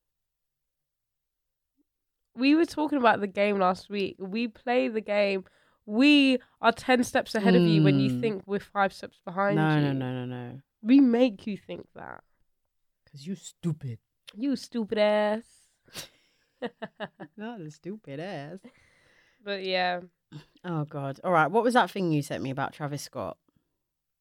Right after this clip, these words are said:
Speaker 1: Oh, yeah. So Nike was releasing trainers with Ca-, Travis Scott, and they've, um, they're, they're not, they're not releasing it anymore due to
Speaker 2: Oh, they're not
Speaker 1: what's
Speaker 2: releasing it
Speaker 1: happened
Speaker 2: at all?
Speaker 1: Astroworld.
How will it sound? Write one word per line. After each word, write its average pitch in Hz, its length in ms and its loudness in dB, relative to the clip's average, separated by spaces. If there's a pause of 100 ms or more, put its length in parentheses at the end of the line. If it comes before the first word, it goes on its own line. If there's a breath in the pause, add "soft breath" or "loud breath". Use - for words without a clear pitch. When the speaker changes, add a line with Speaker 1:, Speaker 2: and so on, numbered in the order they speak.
(420)
Speaker 1:
Oh, 226 60 6
yeah. 220 320 4
So 202 320 2
Nike 196 580 2 (220)
was 190 400 -4
releasing 185 760 -6
trainers 196 480 -4
with 170 160 -14
Ca-, - 200 -20
Travis 175 360 -8
Scott, 185 260 -4
and 170 140 -6
they've, 170 240 -4
um, 170 380 -4 (1080)
they're, 175 400 -2
they're 185 160 -2
not, 180 320 -2
they're 170 120 -6
not 165 120 -6
releasing 175 460 -8
it 165 100 -8
anymore 165 360 -8
due 170 260 -12
to 170 80 -8
Speaker 2:
Oh, 220 60 0
they're 202 100 8
not 214 80 2
Speaker 1:
what's 208 80 2
Speaker 2:
releasing 196 320 2
it 170 60 -4
Speaker 1:
happened 190 260 0
Speaker 2:
at - 0 -
all? 175 480 4
Speaker 1:
Astroworld. 165 1120 -8